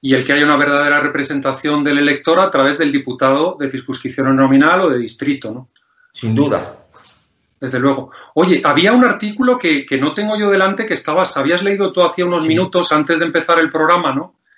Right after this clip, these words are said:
Speaker 1: Que lo habías encontrado en el, en el periódico El País, ¿no? Yo te había leído el que he encontrado en el periódico El Mundo y que, y que, bueno, me había informado por, por el interés que me habían suscitado la semana pasada, eh, Miguel y Jesús en su programa, ¿no?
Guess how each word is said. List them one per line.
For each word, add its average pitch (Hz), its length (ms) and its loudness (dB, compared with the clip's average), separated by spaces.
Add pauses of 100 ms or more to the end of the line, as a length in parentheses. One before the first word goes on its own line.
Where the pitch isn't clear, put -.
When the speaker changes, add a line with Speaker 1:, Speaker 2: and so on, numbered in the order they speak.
(200)
Speaker 1:
Que - 120 -6
lo 139 100 2
habías 160 280 2
encontrado 170 520 -2
en 190 80 -2
el, 160 280 -2
en 135 100 -4
el 139 80 -2
periódico 143 360 -2
El 160 120 0
País, 135 340 -2
¿no? 143 180 -6
Yo 135 120 -2
te 170 80 -2
había 175 200 2
leído 180 360 0
el 180 100 -8
que 175 60 -8
he 170 40 -4
encontrado 165 500 0
en 160 40 -4
el 165 100 -2
periódico 165 400 -2
El 160 80 2
Mundo 175 440 -2 (640)
y 143 160 -4
que, 139 160 4
y 135 200 0
que, 135 100 0
bueno, 160 200 2
me 165 80 2
había 147 220 2
informado 180 600 0
por, 185 180 -4 (300)
por - 120 -4
el 151 100 0
interés 139 460 -2
que 170 100 -6
me 165 80 -2
habían 160 280 0
suscitado 147 540 -2
la 143 120 -2
semana 139 320 -2
pasada, 139 560 0 (600)
eh, 127 800 2
Miguel 135 300 4
y 165 60 0
Jesús 160 360 -4
en 185 80 -2
su 151 160 -4
programa, 135 400 0
¿no? - 180 -10